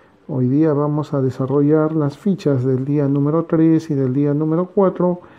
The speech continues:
para el cuarto grado de educación secundaria. No lo olvides, no lo olvides.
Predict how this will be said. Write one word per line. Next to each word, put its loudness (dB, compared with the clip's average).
para 2
el 2
cuarto 2
grado 4
de 2
educación 0
secundaria. -2
No -2
lo 4
olvides, 2
no -2
lo 0
olvides. 0